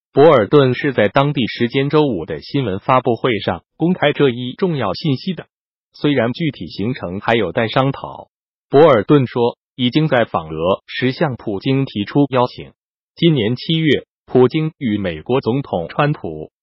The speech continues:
在芬兰首都赫尔辛基进行了首次会晤。周三，博尔顿在到访俄罗斯时，与俄方就两国首脑将于今年十一月十一日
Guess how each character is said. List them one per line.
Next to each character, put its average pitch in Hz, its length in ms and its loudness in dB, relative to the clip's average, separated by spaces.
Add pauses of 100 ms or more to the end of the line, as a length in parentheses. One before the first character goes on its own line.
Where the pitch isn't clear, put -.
在 143 200 4
芬 156 180 2
兰 135 240 0
首 87 260 -4
都 131 200 0
赫 160 160 6
尔 92 180 4
辛 143 260 -4
基 139 300 -4 (220)
进 131 160 2
行 110 260 -2
了 113 120 4
首 78 280 -6
次 - 160 -4
会 131 220 0
晤。 82 240 -6 (480)
周 135 160 4
三， 151 300 0 (260)
博 135 80 6
尔 139 240 6
顿 110 260 -4
在 123 160 4
到 113 220 2
访 107 180 0
俄 123 220 0
罗 170 160 2
斯 190 180 0
时， - 420 -10 (160)
与 123 220 2
俄 117 140 2
方 156 260 2
就 139 160 4
两 80 240 -2
国 113 160 2
首 120 220 2
脑 85 240 -6 (240)
将 139 200 0
于 117 160 -2
今 156 200 2
年 117 180 0
十 135 220 -8
一 160 140 -6
月 160 200 4
十 127 240 -6
一 160 180 -4
日 135 260 -4